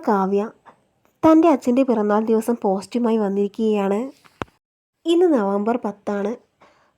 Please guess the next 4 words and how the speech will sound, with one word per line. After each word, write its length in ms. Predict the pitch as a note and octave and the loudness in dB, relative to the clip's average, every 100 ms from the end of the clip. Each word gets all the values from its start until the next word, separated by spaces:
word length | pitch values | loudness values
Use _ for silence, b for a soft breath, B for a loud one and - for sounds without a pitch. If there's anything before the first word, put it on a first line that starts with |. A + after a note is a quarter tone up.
| _ _ D#4+ | _ _ 2
കാവ്യയുടെ 420 | D#4+ D#4+ E4 D#4+ B3 | 4 4 4 2 0
അച്ഛൻ്റെ 300 | - A3 A3+ | -4 0 2
എഴുപത്തഞ്ചാം 500 | G3+ G3 G#3 A3 A#3 A3+ | 2 0 -2 0 0 0
പിറന്നാളാണ്. 560 | G#3 G3+ G3+ G3+ G3+ | -2 0 0 0 -2